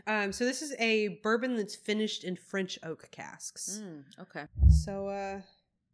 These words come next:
Speaker 1: let's drink some whiskey.
Speaker 2: Pull it up. Oh, that is a
Speaker 1: Sad.
Speaker 2: glass.
Speaker 1: Well, you know,
Speaker 2: <laughs>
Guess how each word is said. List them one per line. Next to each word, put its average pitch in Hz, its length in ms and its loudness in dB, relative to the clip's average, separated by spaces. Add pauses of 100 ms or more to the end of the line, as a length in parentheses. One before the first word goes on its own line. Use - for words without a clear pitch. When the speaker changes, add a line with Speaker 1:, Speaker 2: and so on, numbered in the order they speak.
(140)
Speaker 1:
let's 196 160 -16
drink 220 240 -8
some 190 160 -14
whiskey. 185 480 -14 (240)
Speaker 2:
Pull 175 220 -8
it 180 100 -4
up. 190 300 -8 (4000)
Oh, 202 200 -18
that 196 200 -20
is 156 320 -16
a 123 220 -18 (220)
Speaker 1:
Sad. 131 240 -20
Speaker 2:
glass. 143 540 -2 (280)
Speaker 1:
Well, 277 400 -2
you 247 120 -6
know, 277 300 -6 (340)
Speaker 2:
<laughs> - 220 -16